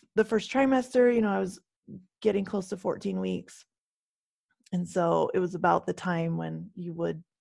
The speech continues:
normally just feel better. Um, my husband ended up going out of town for work, and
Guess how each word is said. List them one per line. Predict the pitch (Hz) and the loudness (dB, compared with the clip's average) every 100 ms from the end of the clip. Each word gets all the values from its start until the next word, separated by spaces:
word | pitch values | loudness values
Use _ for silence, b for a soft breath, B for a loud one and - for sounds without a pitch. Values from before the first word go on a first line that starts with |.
| _ _ | _ _
normally | 175 170 170 170 170 | -12 -8 -6 -6 -6
just | 165 - | -10 -12
feel | 165 156 | -8 -6
better. | 151 151 156 165 - _ _ _ _ _ _ _ _ _ | -6 -4 -6 -8 -12 _ _ _ _ _ _ _ _ _
Um, | - 180 175 | -14 -10 -8
my | 185 | -8
husband | 175 220 226 226 | -4 -4 -2 -2
ended | - 202 | -2 -4
up | 196 | -4
going | 196 196 | -4 -6
out | 190 185 | -4 -4
of | 185 | -6
town | - 190 180 180 | -8 -6 -4 -6
for | 175 185 | -8 -10
work, | 165 160 151 - - _ | -6 -6 -6 -10 -20 _
and | 180 180 165 151 - | -8 -6 -6 -8 -10